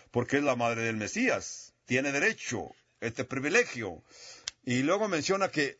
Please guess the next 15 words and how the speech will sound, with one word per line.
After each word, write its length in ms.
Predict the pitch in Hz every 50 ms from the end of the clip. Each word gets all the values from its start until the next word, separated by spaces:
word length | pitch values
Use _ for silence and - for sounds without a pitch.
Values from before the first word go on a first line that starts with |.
| _ -
las 280 | 120 123 120 - -
mujeres, 640 | 113 117 113 101 - 160 185 165 131 139 123 - - - - - -
¿a 140 | 117 117
cuáles 320 | - - 147 175 185 180 147
mujeres 520 | 131 127 110 131 147 147 156 143 - -
ustedes, 540 | 113 101 - - 151 156 147 147 139 113 - - - - - - - - - _ _ _ _ - - _ _ _ -
qué 140 | 151 165
mujeres 420 | 175 185 185 156 170 185 190 190 -
estaban 420 | 170 135 - 170 170 180 175 170 165
en 80 | 156 147
la 140 | 143 139
resurrección 420 | 135 117 117 120 110 - 151 156 156
del 120 | 151 135
Señor, 480 | - 127 117 113 123 135 143 147 147 -
que 280 | - 123 110 107 92